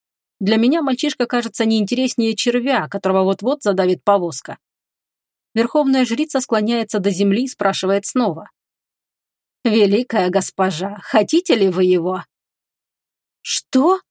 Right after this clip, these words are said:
повторяет смертная в ужасе, глядя на нее. Жрица с улыбкой кивает, будто поняла волю госпожи, и с презрением бросает рабу. «Великая госпожа не желает тебя. Как посмел ты поднять на нее свой ничтожный взгляд?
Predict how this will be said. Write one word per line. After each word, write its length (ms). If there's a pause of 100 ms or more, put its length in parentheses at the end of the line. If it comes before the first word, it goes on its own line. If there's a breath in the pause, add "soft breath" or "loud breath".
(160)
повторяет 400
смертная 440
в 80
ужасе, 280
глядя 340
на 60
нее. 320 (560)
Жрица 400
с 80
улыбкой 340
кивает, 480
будто 300
поняла 420
волю 240
госпожи, 540 (320)
и 80
с 80
презрением 600
бросает 440
рабу. 300 (960)
«Великая 580
госпожа 680
не 160
желает 560
тебя. 400 (380)
Как 240
посмел 480
ты 140
поднять 460
на 100
нее 220
свой 260
ничтожный 540
взгляд? 460